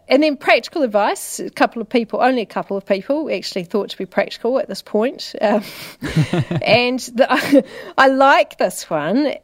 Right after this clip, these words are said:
uh, really good for me 'cause it's something I haven't clocked.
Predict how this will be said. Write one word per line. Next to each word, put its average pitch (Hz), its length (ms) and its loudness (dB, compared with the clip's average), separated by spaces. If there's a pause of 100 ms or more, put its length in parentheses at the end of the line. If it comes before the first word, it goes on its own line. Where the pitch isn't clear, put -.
uh, 214 460 4
really 285 280 2
good 226 200 -2
for 202 160 -8
me 185 400 0
'cause 190 240 -6
it's - 100 -8
something - 340 -2
I 185 100 0
haven't 185 400 -4
clocked. - 640 0